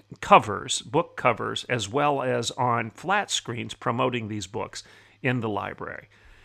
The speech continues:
What's my point? My point is this. This stuff is being forced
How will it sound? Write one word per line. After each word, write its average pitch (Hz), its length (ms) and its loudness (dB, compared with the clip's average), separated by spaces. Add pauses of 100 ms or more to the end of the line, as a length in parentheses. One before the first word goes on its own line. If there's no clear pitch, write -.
(560)
What's 170 220 2
my 170 120 4
point? 175 480 -4 (760)
My 131 160 4
point 156 400 -4
is 110 220 -4
this. - 500 -4 (280)
This 151 180 0
stuff 151 420 0 (120)
is 165 420 2
being 147 600 0
forced - 640 -2